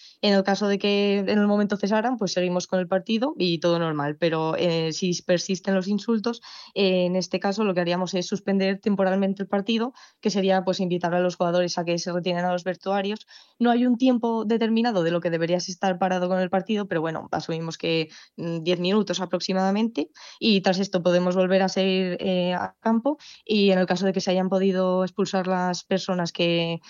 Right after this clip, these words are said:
han realizado esos insultos, se sigue normalmente y en el caso de que no, pues ya, eh, suspenderíamos definitivamente el partido en el caso de que esos autores de los insultos siguieran en el campo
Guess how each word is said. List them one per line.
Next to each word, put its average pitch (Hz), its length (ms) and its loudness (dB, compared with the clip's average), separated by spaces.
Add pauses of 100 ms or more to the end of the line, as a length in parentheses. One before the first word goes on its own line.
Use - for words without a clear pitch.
(140)
han 190 180 0
realizado 185 380 2
esos 180 220 -4
insultos, 233 560 0
se - 160 -2
sigue 175 240 0
normalmente 196 640 -2 (300)
y 202 400 6
en 185 100 4
el 180 80 2
caso 180 200 -2
de 190 80 2
que 208 120 2
no, 247 160 2 (300)
pues 185 340 4
ya, 180 300 2
eh, 170 360 2
suspenderíamos 175 600 0
definitivamente 175 640 -2
el 175 60 -6
partido 156 360 -2
en 151 60 -2
el 160 80 -4
caso 160 220 -6
de 165 100 -2
que 160 240 0
esos 160 300 -6
autores 160 480 -2
de 165 160 -6
los 160 140 -8
insultos 165 400 -12
siguieran 160 320 -4
en 160 60 -6
el 156 80 -6
campo 208 360 -2